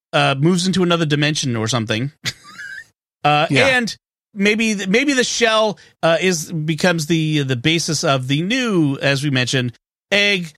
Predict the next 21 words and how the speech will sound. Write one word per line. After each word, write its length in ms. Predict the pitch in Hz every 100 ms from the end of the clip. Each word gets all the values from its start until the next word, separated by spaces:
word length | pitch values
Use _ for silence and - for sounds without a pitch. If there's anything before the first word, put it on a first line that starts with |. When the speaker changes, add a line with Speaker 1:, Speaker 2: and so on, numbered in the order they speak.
| -
Speaker 1:
that 100 | 160
is 120 | 165
exactly 540 | 185 147 165 156 175 165
the 100 | 160
same 280 | - 156 160
size 460 | 143 127 123 120
as 200 | 123 120
the 120 | 127
previous 360 | 120 165 147 135
egg. 300 | 120 117 - - _ -
Uh, 200 | 117 113
apparently 340 | 117 160 175
this 160 | 156 151
thing 160 | 156 147
is 140 | 135
super 480 | - - 277 269 220
fertile 360 | 202 190 180
the 120 | 160 131
moment 420 | 147 185 175 151
it 100 | 135
hatches. 600 | 120 107 73 - -